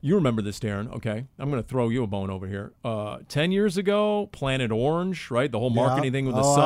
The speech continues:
Speaker 1: Suns.
Speaker 2: remember, yeah.
Speaker 1: But that was like a twenty-win team, and then Steve Nash went away, and it was,
Speaker 2: Yeah.
Speaker 1: uh, in a state of disarray. And I went with Planet Orange cones.
Speaker 2: Yes, I remember that. You did that a lot on the radio.
Speaker 1: A construction zone.
Speaker 2: There were, there were some groans, but you did
Speaker 1: Yeah.
Speaker 2: do it.
Speaker 1: So, uh,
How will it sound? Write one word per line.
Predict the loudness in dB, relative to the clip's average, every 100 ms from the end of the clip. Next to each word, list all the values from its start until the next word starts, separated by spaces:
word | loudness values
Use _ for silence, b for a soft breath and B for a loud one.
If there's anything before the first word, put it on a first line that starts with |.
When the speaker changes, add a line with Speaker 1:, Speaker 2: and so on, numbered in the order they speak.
| 6
Speaker 1:
Suns. | 4 2
Speaker 2:
remember, | 0 0 0
yeah. | 0 -2 -2 -2 -4
Speaker 1:
But | -4
that | -2
was | -2 -2
like | -4
a | -4 -10
twenty-win | -4 0 0 0 0 -2
team, | -2 -2 0 0
and | -2
then | -4
Steve | -8 -6 -4
Nash | -2 -2 -2 -4
went | -2
away, | -2 0 0 0 -2
and | -4
it | -8
was, | -10 -6
Speaker 2:
Yeah. | -4
Speaker 1:
uh, | -4 -4
in | -8
a | -8
state | -6 -4 -4
of | -4
disarray. | -4 -2 -2 0 0 -2
And | -4 -2
I | 0
went | 0 0
with | -4 -6
Planet | -4 -2 -2 -2
Orange | 0 0 -2 -6
cones. | 0 2 2 -4 -10 -16 _
Speaker 2:
Yes, | -6 -6 -4
I | 0
remember | 2 4 4 2
that. | -2
You | -2
did | 0 4
that | 4
a | 6
lot | 6 6
on |
the | 6
radio. | 2 2 0 -4
Speaker 1:
A | -4
construction | -2 -2 4 4 4 2 2
zone. | 4
Speaker 2:
There | 6
were, | 8
there | 8
were | 4
some | 4 4
groans, | 8 8 8 6 2
but | 2 2
you | 2
did | 2 2
Speaker 1:
Yeah. |
Speaker 2:
do | 4 2
it. | 2 -6
Speaker 1:
So, | -6 0 2 2
uh, | 0 -2 0 0